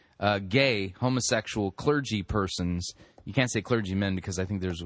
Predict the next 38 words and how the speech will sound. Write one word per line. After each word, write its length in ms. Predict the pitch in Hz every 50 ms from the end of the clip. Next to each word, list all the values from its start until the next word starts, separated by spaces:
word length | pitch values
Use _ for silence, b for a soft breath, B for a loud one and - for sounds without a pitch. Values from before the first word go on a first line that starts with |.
| 76 90
lesbians 560 | 98 98 98 90 85 98 92 90 90 90 92
as 160 | 92 90 90
well 260 | 92 98 98 95 92
as, 160 | 87 85 82 - -
um, 320 | 87 82 78 78 80 73 - - 90
m-, 180 | 101 98 92 87 - -
men 280 | 95 98 95 92 92
in 100 | 90 87
the 80 | 87 87
group. 360 | 82 98 113 113 104 87 - B B B B B B B B B 107 B -
And 340 | 113 120 123 123 123 117 -
I 40 | 135
just, 280 | 143 170 165 - - - -
I, 200 | 135 151 135 104 123 - - - - - - -
th-, 140 | 131 123 -
there's, 320 | 139 151 160 151 - - -
there's 220 | 143 147 151 143
a 40 | 143
lot 200 | 139 156 165 185
of 60 | 180
things 180 | - 180 165 143
I 80 | 151 139
could 160 | 127 123 -
talk 240 | - 175 180 - 180
about, 220 | 156 156 156 139
but 100 | 143 143
I'm 80 | 143 143
gonna 180 | 139 123 120
highlight 520 | 117 - - 156 151 151 143 135 127 120 -
the 80 | 123
things 320 | 110 - 139 135 127 117 -
that 160 | 117 98 -
the 80 | 113 107
Wiccan 540 | 107 120 143 - - 113 95 92 87 85 -
folks 360 | - 101 90 82 - - -
had, 340 | - 98 92 87 85 80 90
uh, 200 | 90 85 80 - - b b b b b b b b b
noticed. 560 | 98 101 104 101 95 85 - - - - -